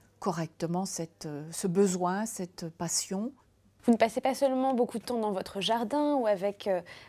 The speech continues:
Speaker 2: euh, les poules, les canards, vous allez également beaucoup vous promener dans, euh, dans, euh, le parc du Morvan,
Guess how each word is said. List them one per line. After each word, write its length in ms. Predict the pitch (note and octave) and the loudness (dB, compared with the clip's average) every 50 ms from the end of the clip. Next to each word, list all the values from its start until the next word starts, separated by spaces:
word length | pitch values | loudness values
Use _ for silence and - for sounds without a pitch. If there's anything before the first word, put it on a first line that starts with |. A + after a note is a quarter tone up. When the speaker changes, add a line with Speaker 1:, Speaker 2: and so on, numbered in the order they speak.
| - - | -2 0
Speaker 2:
euh, 120 | F#3+ F#3+ | 2 4
les 140 | F#3 G3 G3+ | 4 4 2
poules, 240 | G3+ - C4 C#4 C4 | 2 2 2 2 4
les 120 | B3 A#3 | 2 2
canards, 280 | G#3 - A3+ C4 D#4 D4+ | 2 0 0 0 0 0
vous 160 | C4+ A3 G#3+ | 0 0 0
allez 260 | G#3+ G3+ G#3 G#3 G3+ | 2 2 4 4 2
également 300 | G3+ G3 A3 A3 A#3+ B3 | 2 2 0 0 2 2
beaucoup 240 | A#3 A#3+ A#3+ - C4 | 2 2 0 -2 -4
vous 100 | B3+ C4 | -4 -4
promener 580 | G#3+ - - B3+ B3 A#3 A#3 A#3+ B3+ C#4+ C#4+ - _ - - _ - | -4 0 0 2 2 2 0 -2 -2 -4 -6 -10 _ -20 -16 _ -6
dans, 300 | F#3 A3 G#3+ G#3 G#3 G3+ | -4 -2 0 0 0 0
euh, 400 | F#3+ F#3 F3+ F3 F#3+ F#3+ G3+ G#3 | 0 -2 -2 -2 -2 -2 -2 -2
dans, 340 | G3 F#3 F3+ G#3+ G#3+ G3+ G3 | -2 -2 -2 0 0 0 0
euh, 300 | F#3 - - - G2+ - | -2 -2 -2 -2 -2 2
le 140 | - G#3 A3 | 2 2 2
parc 220 | - C4+ C4 B3 | 2 2 0 0
du 120 | A3+ A#3+ A3+ | 0 0 0
Morvan, 480 | A3 A3+ G#3+ A3+ G#3 A3+ A#3+ C#4 D#4 | 0 0 0 -2 -2 -2 -2 -2 -4